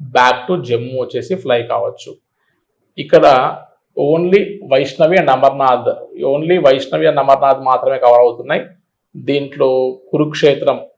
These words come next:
లేదా ఈ పంచమాతృకలన్నీ అవాయిడ్ చేసి డైరెక్ట్గా వెళ్ళిపోతున్నాం. So short and sweet కోసం ఎవరైనా సరే తొందరగా అమర్నాథ్ యాత్ర పూర్తి చేయాలి అనుకున్న వాళ్ళకి మాత్రమే ఈ యొక్క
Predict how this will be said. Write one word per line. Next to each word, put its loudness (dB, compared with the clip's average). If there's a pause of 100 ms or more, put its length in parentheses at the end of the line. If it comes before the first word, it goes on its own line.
(880)
లేదా 0
ఈ -6
పంచమాతృకలన్నీ -2
అవాయిడ్ 4
చేసి -6 (500)
డైరెక్ట్గా 4
వెళ్ళిపోతున్నాం. -4 (640)
So 6
short 4
and 0
sweet -6
కోసం -4
ఎవరైనా 0
సరే -4 (680)
తొందరగా 6
అమర్నాథ్ 4
యాత్ర 2
పూర్తి -6
చేయాలి 0
అనుకున్న -10
వాళ్ళకి -10
మాత్రమే -6 (840)
ఈ -4
యొక్క 2